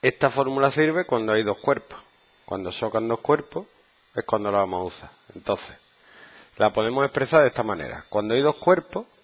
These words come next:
la cantidad de movimiento inicial sería la masa del primero por la velocidad inicial del primero más la masa del segundo por la velocidad inicial del segundo. Y eso sería la masa del primero por la velocidad final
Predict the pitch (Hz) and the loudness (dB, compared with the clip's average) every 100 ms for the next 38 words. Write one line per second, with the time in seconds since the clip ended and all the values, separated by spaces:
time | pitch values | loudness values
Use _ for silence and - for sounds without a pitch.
0 | _ _ _ _ _ _ _ _ _ - | _ _ _ _ _ _ _ _ _ 0
1 | 110 110 107 110 127 135 123 131 123 117 | 2 2 2 -2 0 -2 0 -2 -2 0
2 | 101 90 101 98 80 - - - 98 107 | -2 0 -2 -2 -6 -10 -20 -14 -2 0
3 | 113 120 135 123 110 131 151 135 73 - | 2 2 4 2 2 -4 0 0 -2 -12
4 | _ _ 107 101 98 98 95 101 110 107 | _ _ -4 -2 -2 -4 -6 -6 -2 0
5 | 117 107 113 - 113 139 139 - - _ | 0 2 -2 -2 -4 -2 -2 -4 -14 _
6 | - 107 113 - - _ _ - _ _ | -10 0 0 0 -10 _ _ -20 _ _
7 | _ _ - 104 104 107 110 107 - 127 | _ _ -4 -2 0 0 0 -2 -2 -4
8 | 135 90 87 98 95 92 90 - 101 110 | -4 -8 -8 -6 -4 -4 -6 -8 -6 -4
9 | - 107 107 110 110 127 170 165 220 - | 0 0 0 0 0 0 -4 -6 -10 -16
10 | _ - _ _ _ _ _ _ - _ | _ -20 _ _ _ _ _ _ -20 _
11 | - _ _ - 113 107 123 127 80 80 | -20 _ _ -2 -2 0 2 2 0 0
12 | 104 107 110 - 117 107 127 143 107 65 | -2 0 0 2 0 0 -2 0 -2 -2
13 | - 101 98 98 98 104 107 107 113 117 | -4 0 0 -2 -6 -2 0 0 -2 0
14 | 110 | 0